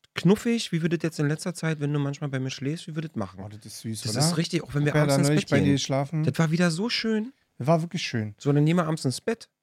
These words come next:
Speaker 2: Ey, und ich muss echt sagen, dieser Drehtag,
Speaker 1: Ja.
Speaker 2: das war alles geil. Das Schöne war, was ich ja super, super süß von dir finde, ist, dass du mich ja jetzt immer so auf, auf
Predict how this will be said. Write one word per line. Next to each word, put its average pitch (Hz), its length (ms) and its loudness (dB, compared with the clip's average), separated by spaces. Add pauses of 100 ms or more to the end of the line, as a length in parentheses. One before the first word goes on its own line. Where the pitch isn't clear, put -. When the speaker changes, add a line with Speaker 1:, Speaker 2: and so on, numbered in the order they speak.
(100)
Speaker 2:
Ey, 135 140 2
und 151 160 -2
ich 147 60 0
muss 170 180 -2
echt 151 240 -8
sagen, 151 340 -4
dieser 135 260 0
Drehtag, 147 840 -4 (240)
Speaker 1:
Ja. 107 100 -10
Speaker 2:
das 101 100 -12
war 127 140 0
alles 160 220 -4
geil. 175 320 0
Das 139 120 -8
Schöne 165 340 -2
war, 160 300 0
was 139 140 -2
ich 143 80 -10
ja 131 140 -2
super, 185 320 0
super 165 240 0
süß 160 180 -4
von 143 160 -4
dir 123 80 -4
finde, 131 280 -8
ist, - 280 -10 (320)
dass - 220 -6
du 131 60 -2
mich 135 160 0
ja 156 80 2
jetzt 139 180 -2
immer 151 340 0
so 151 320 2
auf, - 300 -18
auf - 260 -18